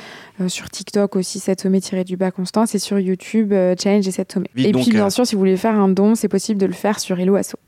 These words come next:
Speaker 2: Et voilà, donc un, un petit don, suivre sur les réseaux sociaux, je pense qu'ils ont tout bien pris en note. Euh, dernière petite question pour finir, la suite du programme là pour les ascensions, c'est ?
Speaker 1: Euh, la suite du programme, bah, du coup, c'est l'Alaska en juillet prochain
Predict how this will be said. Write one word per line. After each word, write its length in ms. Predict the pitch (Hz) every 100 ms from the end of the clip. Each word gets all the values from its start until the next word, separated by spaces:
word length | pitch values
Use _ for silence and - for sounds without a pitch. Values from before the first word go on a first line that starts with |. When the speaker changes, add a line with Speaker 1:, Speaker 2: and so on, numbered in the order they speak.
| -
Speaker 2:
Et 60 |
voilà, 240 | 127 117 113
donc 260 | 117 123
un, 140 | 120 113
un 100 | 113
petit 300 | - 113 117
don, 260 | 117 127
suivre 260 | 127 - 131
sur 140 | -
les 80 | 120
réseaux 220 | 110 110
sociaux, 340 | 107 113 - 123
je 80 | -
pense 200 | 117 -
qu'ils 140 | 110
ont 60 | 110
tout 160 | -
bien 200 | 123 127
pris 240 | 120 - 117
en 80 |
note. 260 | 117 147 - - - -
Euh, 180 | 120 123
dernière 440 | 90 104 139 139 -
petite 300 | 139 131 -
question 280 | 131 -
pour 160 | 131 131
finir, 460 | - 139 151 165 -
la 120 | 123
suite 200 | - 135
du 100 | 131
programme 480 | - 127 117 127 127
là 100 | 117
pour 160 | - 113
les 100 | 113
ascensions, 380 | 110 110 -
c'est ? 360 | - 113 117 113 123 _ - - - - -
Speaker 1:
Euh, 580 | 220 226 220 220 214 214
la 220 | 214 208
suite 180 | 208 320
du 120 | 302
programme, 400 | 226 220 214 294
bah, 80 | 247
du 120 | 196
coup, 80 | 202
c'est 140 | 240 220
l'Alaska 520 | 196 196 196 - 240
en 120 | 214
juillet 320 | 196 202 220
prochain 600 | 220 - 190 - 220 254